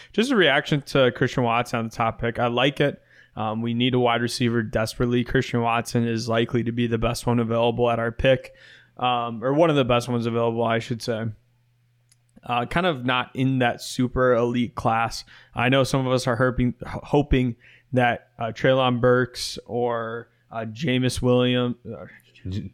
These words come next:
Speaker 2: Jameson Williams.
Speaker 1: Jameson
Speaker 2: <laughs>
Speaker 1: Williams, thank you. Um, Jameson Williams falls, but, uh, well,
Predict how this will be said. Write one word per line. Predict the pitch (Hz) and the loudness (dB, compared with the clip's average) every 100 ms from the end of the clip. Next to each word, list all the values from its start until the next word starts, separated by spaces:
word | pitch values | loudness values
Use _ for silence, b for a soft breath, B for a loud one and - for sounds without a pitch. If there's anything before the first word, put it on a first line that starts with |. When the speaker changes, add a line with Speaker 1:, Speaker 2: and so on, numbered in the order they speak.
| _ | _
Speaker 2:
Jameson | - 95 95 90 98 90 | -2 0 2 0 -2 -2
Williams. | 90 101 104 | -6 -4 0
Speaker 1:
Jameson | 127 139 143 - 135 131 | 2 2 2 2 2 4
Speaker 2:
<laughs> | |
Speaker 1:
Williams, | 123 123 120 120 120 | 4 4 2 0 0
thank | - 123 117 - | 0 0 0 -2
you. | 117 113 b b b b - | -4 -4 b b b b -8
Um, | 123 120 117 113 135 | -4 -4 -6 -10 -4
Jameson | 139 143 135 131 | -2 0 0 0
Williams | 127 127 120 - | 2 2 0 -2
falls, | - 151 170 135 131 123 120 | 2 4 6 6 4 2 -4
but, | 113 127 117 117 - - | -4 0 0 -2 -10 -16
uh, | - 117 110 110 104 101 _ _ _ _ _ _ - | -8 -6 -4 -6 -10 -14 _ _ _ _ _ _ -12
well, | 139 | -12